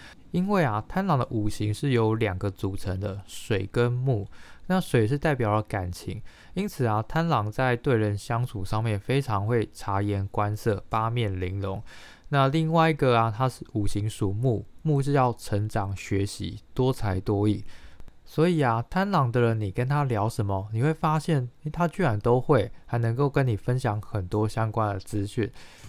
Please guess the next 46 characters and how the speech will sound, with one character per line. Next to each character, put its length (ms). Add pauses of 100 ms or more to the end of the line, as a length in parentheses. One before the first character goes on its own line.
因 180
此 200
啊， 220 (300)
贪 220
狼 180
这 80
个 140
水 280
跟 220
木 320 (140)
代 160
表 180
他 100
的 140
感 260
情 200
非 80
常 200
细 240
心， 360 (320)
很 200
仔 220
细。 340 (580)
另 160
外 180
在 200
木 240
的 140
特 180
质 200
上 260
面， 320 (140)
也 120
展 240
现 180
他 220
生 300
活 240
是 180
非 220
常 480
多 180
彩 180
多 220
姿 200
的。 200